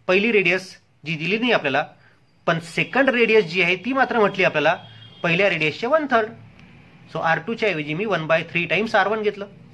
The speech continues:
आर वन आर one cancel झाला, हा थ्री वर जाईल. So three into twenty is sixty millimeter. म्हणजे ते पाणी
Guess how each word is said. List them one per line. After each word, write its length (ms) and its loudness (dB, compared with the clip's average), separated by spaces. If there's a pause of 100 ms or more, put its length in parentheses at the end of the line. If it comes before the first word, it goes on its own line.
(120)
आर 120 0
वन 140 -4
आर 120 4
one 120 -6
cancel 320 -2
झाला, 180 0
हा 120 -2
थ्री 180 -8
वर 220 4
जाईल. 420 -4 (460)
So 60 -4
three 240 0
into 160 -4
twenty 440 -2
is 100 -2 (120)
sixty 380 -4 (420)
millimeter. 340 -2 (760)
म्हणजे 180 -2
ते 640 -6 (640)
पाणी 320 -2